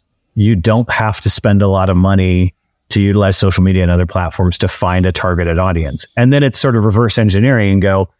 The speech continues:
"Okay, what is my movie about and who is it for?" You know, we all wanna believe that our movies are for everyone. You know, it's a movie like Barbie or Oppenheimer that everyone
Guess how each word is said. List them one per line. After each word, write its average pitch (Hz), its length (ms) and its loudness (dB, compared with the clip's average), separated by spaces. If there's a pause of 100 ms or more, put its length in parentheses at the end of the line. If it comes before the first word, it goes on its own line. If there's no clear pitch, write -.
(320)
"Okay, 131 160 0
what 113 200 0
is 123 120 0
my 120 140 2
movie 110 300 2
about 101 400 -4
and 95 160 0
who 113 320 -2
is 101 160 0
it 95 160 -4
for?" 101 480 -4 (280)
You 107 100 0
know, 92 120 2
we 110 100 2
all 120 140 2
wanna 117 160 4
believe 98 240 0
that 92 220 0 (280)
our 98 100 -2
movies 101 380 2
are 95 120 0
for 101 240 0
everyone. 85 480 0
You 87 80 2
know, 87 80 2
it's 87 120 -2
a 98 40 0
movie 92 260 2
like 92 200 -2 (500)
Barbie 98 460 0
or 95 220 0
Oppenheimer 90 640 0
that 87 200 -2 (540)
everyone 160 680 2